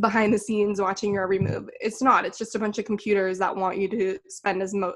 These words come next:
the most time possible on their app so that they can sell your data and so that they can say that they get this much site traffic and this many p-, minutes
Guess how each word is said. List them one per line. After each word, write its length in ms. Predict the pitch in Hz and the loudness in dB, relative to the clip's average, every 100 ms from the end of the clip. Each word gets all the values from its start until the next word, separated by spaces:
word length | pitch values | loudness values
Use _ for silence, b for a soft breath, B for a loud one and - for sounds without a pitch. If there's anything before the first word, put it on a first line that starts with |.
| 202 | -2
the 80 | |
most 320 | 208 196 196 - | 0 0 -2 -2
time 180 | 196 | -2
possible 380 | 190 185 196 190 | -2 -4 -4 -6
on 140 | 180 180 | -4 -4
their 180 | 180 | -4
app 240 | - 185 - | -2 -4 -4
so 100 | 202 | -12
that 140 | 175 | -10
they 100 | 220 | -12
can 140 | 202 185 | -10 -6
sell 120 | 185 | -4
your 140 | 180 | -2
data 200 | 180 180 | -2 -4
and 140 | 180 185 | -4 -8
so 80 | 180 | -10
that 140 | 180 | -6
they 100 | 196 | -6
can 160 | 196 196 | -6 -6
say 180 | - 196 | -4 -4
that 160 | 180 | -6
they 140 | 196 190 | -6 -4
get 200 | 185 208 | -4 0
this 220 | 262 262 | 0 2
much 160 | 254 247 | -2 0
site 220 | 302 285 | -2 -2
traffic 420 | - 190 - 190 | 2 2 2 -4
and 140 | 202 196 | -4 -4
this 160 | 214 | -2
many 140 | 240 233 | -2 -2
p-, 160 | - | -2
minutes 540 | - 233 247 196 - | 2 6 6 4 -2